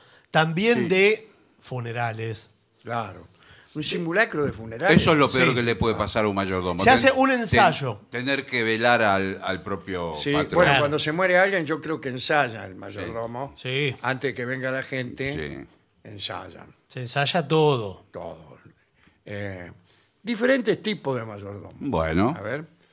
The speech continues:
Speaker 3: Está el mayordomo doméstico, encargado de gestionar las tareas diarias del hogar, como la limpieza,
Speaker 2: Muy bien.
Speaker 3: la organización,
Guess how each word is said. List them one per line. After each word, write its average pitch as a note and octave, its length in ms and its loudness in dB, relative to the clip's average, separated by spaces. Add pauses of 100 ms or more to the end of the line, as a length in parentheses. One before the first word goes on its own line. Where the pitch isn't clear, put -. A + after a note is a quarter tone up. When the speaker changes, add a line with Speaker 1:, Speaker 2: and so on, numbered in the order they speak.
(320)
Speaker 3:
Está A3+ 180 4
el A#3 80 4
mayordomo G#3 560 2
doméstico, D3+ 1000 0 (440)
encargado E3 760 4
de E3 100 4
gestionar F3 920 4
las C#3 180 2
tareas D#3 380 4
diarias D3+ 420 4
del B2 140 -2
hogar, C3+ 600 2
como A2 140 -10
la G#2+ 100 -6
limpieza, A#2 960 -2
Speaker 2:
Muy E3 160 -2
bien. D#2 360 -2
Speaker 3:
la C3 100 2
organización, C3 1400 -2